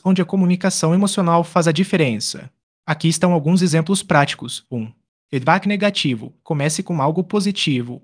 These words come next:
depois mencione o que precisa ser melhorado e termine com encorajamento. Dois. Conflito entre colegas. Ouça ambos os lados, valide os sentimentos e busque uma solução juntos. Três. Anúncio de mudanças.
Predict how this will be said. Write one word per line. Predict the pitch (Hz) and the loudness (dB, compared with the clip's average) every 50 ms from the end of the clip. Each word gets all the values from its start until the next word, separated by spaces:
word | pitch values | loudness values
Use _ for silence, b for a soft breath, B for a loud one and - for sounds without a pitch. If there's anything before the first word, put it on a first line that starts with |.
| _ _ | _ _
depois | - 190 196 - 190 180 160 160 | -4 -4 -2 0 0 0 0 0
mencione | 160 160 156 - 180 165 160 165 165 | -2 -2 -2 0 0 0 0 0 -2
o | 160 | -2
que | - 208 | -4 -4
precisa | 196 233 240 226 - 214 202 214 | -4 -4 -4 -4 -2 -2 0 0
ser | 190 - 190 190 | 0 0 0 0
melhorado | 185 185 185 190 185 175 175 170 185 185 | 2 0 0 0 2 2 2 2 2 -2
e | 165 | -2
termine | - 202 202 190 175 165 170 180 180 | -2 0 0 2 2 2 0 -2 -2
com | - 180 | -2 -2
encorajamento. | 175 165 170 - 208 214 208 214 220 185 170 143 113 101 - - - - _ _ _ _ _ _ | -4 -4 -4 -2 0 0 2 2 2 2 2 0 -2 -4 -8 -12 -20 -20 _ _ _ _ _ _
Dois. | - 185 160 127 117 113 - - - _ _ _ _ _ _ _ | 4 6 6 6 6 2 0 -4 -6 _ _ _ _ _ _ _
Conflito | - 226 220 - 214 196 190 - 190 | -2 -2 0 2 2 2 2 4 2
entre | 190 180 202 202 196 | 2 2 2 0 -2
colegas. | - 202 160 139 131 120 117 107 110 - - - _ - | 0 2 2 2 2 2 -2 -4 -8 -8 -10 -10 _ -2
Ouça | 151 175 190 - 180 | 0 0 2 4 4
ambos | 165 170 180 180 160 | 4 4 2 2 0
os | 185 175 | 0 0
lados, | 160 143 127 113 107 113 110 120 - - _ _ _ _ | 2 2 2 2 0 -2 -6 -8 -10 -12 _ _ _ _
valide | 151 165 175 175 165 160 165 | 0 2 2 2 2 2 2
os | 185 185 | 2 2
sentimentos | - 208 202 - 214 185 160 156 170 170 185 175 - - | 2 0 0 2 4 4 4 4 4 2 0 -4 -2 0
e | 190 | -2
busque | 156 127 139 175 185 - - | 0 2 2 0 0 0 0
uma | 185 175 160 | 0 0 0
solução | - - 196 190 190 185 - - 196 202 | 0 0 2 2 2 2 2 2 4 4
juntos. | 190 135 120 127 120 110 98 - - - - - - _ _ _ _ _ _ - | 4 2 2 0 -2 -2 -6 -10 -14 -12 -12 -12 -12 _ _ _ _ _ _ 2
Três. | 226 208 170 139 123 - - - _ _ _ _ _ _ _ - | 4 6 8 8 6 4 2 -2 _ _ _ _ _ _ _ -2
Anúncio | 160 156 165 180 180 - 180 | 2 4 6 6 6 4 4
de | 147 175 | 2 4
mudanças. | 180 190 180 143 139 135 131 - 151 143 - - | 6 6 6 4 2 2 2 -2 -4 -6 -6 -8